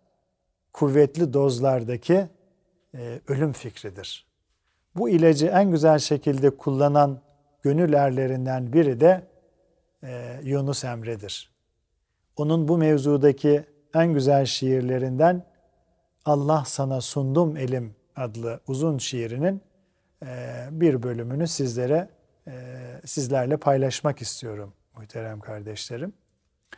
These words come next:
"Sensin Kerim, sensin Rahim, Allah sana sundum elim. Senden artır, senden artık yoktur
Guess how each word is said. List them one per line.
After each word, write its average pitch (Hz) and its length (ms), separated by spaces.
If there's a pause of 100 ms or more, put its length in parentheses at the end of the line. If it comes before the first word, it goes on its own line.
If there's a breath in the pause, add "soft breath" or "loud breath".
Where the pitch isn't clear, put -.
(800 soft breath)
"Sensin 185 600
Kerim, 139 720
sensin 151 580
Rahim, 170 500 (580)
Allah 147 380
sana 127 380
sundum 139 600
elim. 107 360 (680)
Senden 151 460
artır, 135 540 (200)
senden 151 460
artık 139 540
yoktur 139 640